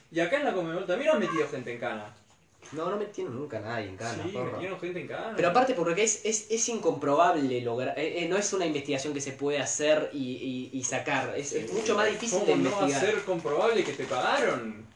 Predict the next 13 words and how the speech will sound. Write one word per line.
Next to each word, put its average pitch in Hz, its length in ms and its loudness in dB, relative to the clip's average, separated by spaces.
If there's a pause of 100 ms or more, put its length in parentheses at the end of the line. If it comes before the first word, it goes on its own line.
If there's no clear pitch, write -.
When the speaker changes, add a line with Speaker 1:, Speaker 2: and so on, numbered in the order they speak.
(120)
Speaker 1:
Si - 200 -6
es 202 80 -4
tan 202 180 0
fácil 202 300 0
como 151 160 0
decir, 185 420 -4
"Che, 180 140 0
los 135 160 -2 (200)
brasileños 151 440 -2
me 143 80 -4
están 175 260 -2
dando 180 280 -2
guita". 214 460 -4